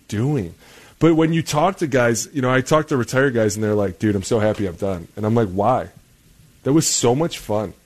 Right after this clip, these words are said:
There was no care in the world. There was no responsibility. We were just responsible for each other. Like, you, all you had to do was show up and do your job. It wasn't even hard.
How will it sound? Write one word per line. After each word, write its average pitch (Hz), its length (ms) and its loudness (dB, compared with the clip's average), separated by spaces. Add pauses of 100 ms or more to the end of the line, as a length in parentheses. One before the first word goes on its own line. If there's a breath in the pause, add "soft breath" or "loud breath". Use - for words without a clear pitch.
(580)
There 131 100 4
was 135 120 2
no 143 200 4
care 151 280 0
in 147 100 0
the 113 80 -2
world. 113 280 2
There 110 100 -2
was 98 120 -8
no 123 80 0
responsibility. 127 840 -2
We 123 140 4
were 160 100 4
just 165 220 -2
responsible 147 500 0
for 123 160 -4
each - 300 -6
other. 110 240 -2 (480 loud breath)
Like, 123 160 0
you, 165 140 4
all 180 80 4
you 214 100 2
had 220 120 4
to 202 60 2
do 147 380 0
was 123 160 -2
show 147 320 2
up 131 220 0
and 107 160 -6
do 131 180 0
your 120 240 0
job. 95 480 -4 (100)
It 131 120 -6
wasn't 170 400 2
even 170 220 0
hard. 110 500 -2